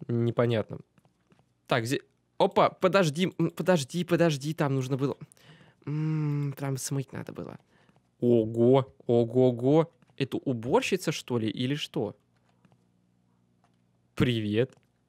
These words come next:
<laughs> Ничего себе, дамочка пришла. Ты будешь убираться? Вообще-то в мужск-, а, в мужской туалет она пришла, значит, она будет убираться. Естественно. Ладненько, молодец.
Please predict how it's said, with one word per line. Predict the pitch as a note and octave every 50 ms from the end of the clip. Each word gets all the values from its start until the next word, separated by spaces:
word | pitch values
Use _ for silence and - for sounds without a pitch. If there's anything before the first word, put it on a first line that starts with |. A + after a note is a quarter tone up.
| _ _ _ -
<laughs> | - - - D#3+ - - D#3 D3 - _ - - _ _ _ _ _ _ -
Ничего | C3+ B2 - D#3
себе, | C#3+ - D#3 C#3+
дамочка | C3 B2 C#3 C3+ C3 B2 - - C#3
пришла. | - B2+ A#2 - - B2+ A#2+ G#2+ - _ _ _ _ _ _ _ _ _ _ _ _ _ _ _ _ _ _ _ _ _
Ты | - C3+
будешь | C3 D3 C#3 C3 -
убираться? | - C3+ A#2+ A#2+ A2+ A2+ C3 D#3 - - - B3+ D#3 C3 - _ _ _ _ _ _ _ _ _ _ _ _ _ _ _ _ _ _ _
Вообще-то | - C3 - - - A3
в | D#3+
мужск-, | D#3+ D#3+ D#3 - -
а, | E3 E3 D3+ B2 A2
в | A2
мужской | A#2+ B2+ - - E3
туалет | D#3+ D#3+ E3+ E3+ E3 B2 -
она | A2+ A2 A2 G2+
пришла, | A2+ A2+ - - A#2 G#2+
значит, | G#2+ B2+ D3+ - -
она | C#3+ C3
будет | B2 C3 B2 -
убираться. | B2 B2+ B2+ A#2 G#2 F#2+ - - - _ _ _ _ _ _ _ _ _ _ _ _ _
Естественно. | - A#2+ A#2+ C3+ - - - A#2+ G#2+ - - - - - - - _ _ _ _ _ _ _ _ _ _ _ _ _ _ _ _
Ладненько, | D3+ F3 F3+ C#3 A#2+ B2+ C#3+ D3+ - E3+ F3 -
молодец. | E3+ C3 A#2 B2+ C3 B2 F3+ - G#2+ A2 - - -